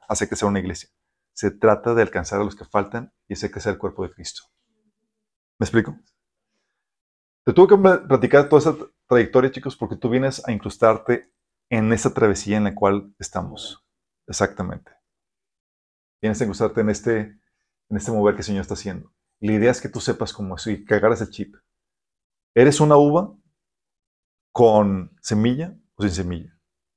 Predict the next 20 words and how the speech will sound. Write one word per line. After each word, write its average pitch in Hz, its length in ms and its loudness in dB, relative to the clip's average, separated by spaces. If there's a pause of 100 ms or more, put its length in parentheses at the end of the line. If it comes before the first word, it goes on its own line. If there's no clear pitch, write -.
(460)
El - 60 -8
proceso 135 300 4
natural 139 380 6
de 147 80 0
crecimiento, 117 460 -6
chicos, 123 260 -6
es 120 140 -2
que - 200 -8
creces, 135 420 4
te 123 80 2
desarrollas 113 460 4
así 104 200 -4
físicamente, 113 680 -4 (360)
te 104 120 -6
casas 139 380 2
y 117 80 -6
te 139 80 4
multiplicas. 127 840 -2 (920)
La 107 140 2
idea 110 480 0